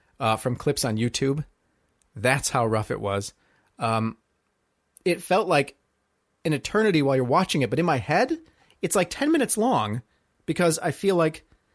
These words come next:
nothing even happened. What even happened in this movie? My wife watched it just kind of on a whim, uh, not too long ago. And when she told me how bad it was, I didn't believe her. I chalked it up to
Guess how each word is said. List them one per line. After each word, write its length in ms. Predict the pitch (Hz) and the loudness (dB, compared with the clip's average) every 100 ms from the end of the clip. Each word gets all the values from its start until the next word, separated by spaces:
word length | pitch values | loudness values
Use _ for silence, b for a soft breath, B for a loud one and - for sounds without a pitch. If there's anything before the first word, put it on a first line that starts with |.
| _ _ _ _ _ | _ _ _ _ _
nothing 300 | 196 269 320 | -4 0 2
even 160 | 294 190 | 2 2
happened. 460 | 254 349 226 113 | 2 2 0 0
What 100 | 190 | 0
even 140 | 285 285 | 2 0
happened 360 | 196 285 277 | 0 -2 0
in 60 | 170 | 0
this 160 | 120 | 0
movie? 280 | 139 104 95 b b b b - | -2 -4 -6 b b b b -2
My 160 | 180 | 2
wife 380 | 196 233 294 277 | 4 4 2 2
watched 340 | 147 120 - 123 | 2 2 0 -2
it 180 | 117 _ _ _ _ _ _ | -4 _ _ _ _ _ _
just 260 | - 175 - | -2 0 2
kind 140 | 170 | 0
of 60 | 151 | 2
on 100 | 143 | 2
a 60 | 143 | 2
whim, 360 | 131 135 135 - _ _ _ - | 2 2 0 -6 _ _ _ -6
uh, 300 | 110 107 107 | -2 0 0
not 180 | 131 143 | 0 -2
too 100 | 151 | -2
long 220 | 120 110 | -2 -2
ago. 280 | 107 104 104 _ - | -2 -2 -4 _ -4
And 300 | 123 120 120 | 0 0 -2
when 220 | 143 131 | -2 -2
she 140 | 127 135 | -2 -2
told 180 | 170 | 0
me 60 | 185 | 2
how 100 | 143 | 2
bad 220 | 127 156 | 2 0
it 80 | 202 | 0
was, 320 | 107 101 - - _ _ _ _ _ _ | -4 -8 -10 -14 _ _ _ _ _ _
I 80 | - | -4
didn't 160 | 170 196 | 0 2
believe 260 | 156 247 | 2 0
her. 180 | - - _ _ _ _ _ _ _ _ _ _ _ | -2 -10 _ _ _ _ _ _ _ _ _ _ _
I 140 | 131 | 0
chalked 420 | 127 - 143 160 185 | 0 2 2 4 2
it 80 | |
up 220 | 151 147 - | 2 2 -2
to 500 | - 135 131 127 | 2 2 4 0